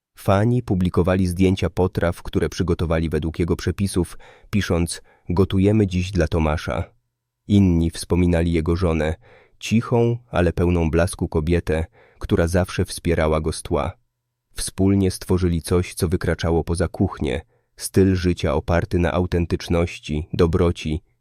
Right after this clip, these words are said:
i miłości do ludzi. Telewizja, w której przez lata pracował, wyemitowała specjalny odcinek poświęcony jego pamięci. Fragmenty jego wypowiedzi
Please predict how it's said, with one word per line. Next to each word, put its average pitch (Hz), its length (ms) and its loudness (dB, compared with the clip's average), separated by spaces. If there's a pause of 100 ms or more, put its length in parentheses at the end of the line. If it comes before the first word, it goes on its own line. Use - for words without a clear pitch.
(140)
i 92 120 2
miłości 78 560 0
do 80 120 -2
ludzi. 76 480 -6 (420)
Telewizja, 143 600 2
w - 80 -6
której 107 320 2
przez 90 320 0
lata 95 340 2
pracował, 87 680 2 (460)
wyemitowała 98 760 4
specjalny 101 640 2
odcinek - 720 0 (320)
poświęcony 90 640 2
jego 82 260 2
pamięci. 69 800 -4 (600)
Fragmenty 82 560 0
jego 76 240 2
wypowiedzi 87 640 0